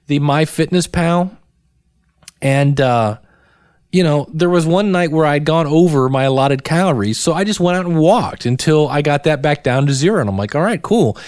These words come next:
And I was losing weight. Now, this weekend, I had to go away to, uh, if you're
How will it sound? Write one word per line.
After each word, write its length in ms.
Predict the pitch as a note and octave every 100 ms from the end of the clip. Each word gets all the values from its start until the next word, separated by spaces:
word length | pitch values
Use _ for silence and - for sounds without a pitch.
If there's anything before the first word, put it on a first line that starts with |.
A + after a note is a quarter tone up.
| - -
And 120 | D#3+
I 60 | F3+
was 180 | G#3
losing 500 | C3 C3 B2 C#3+ D3
weight. 600 | C3+ D#3+ C4+ C#3 E2+ - - _ _ - _ -
Now, 120 | D#3+
this 180 | E3 D#3
weekend, 500 | E3 B3 - C#3 C3
I 60 |
had 160 | C3+ C#3+
to 60 | D3
go 160 | D#3+
away 300 | D3+ D3+ D3
to, 500 | C#3+ C#3+ C3+ C3+ C3+ - - _ -
uh, 420 | B2+ A#2+ - C3 -
if 360 | G#2+ D#3+ D3
you're 320 | E3+ D3+ C#3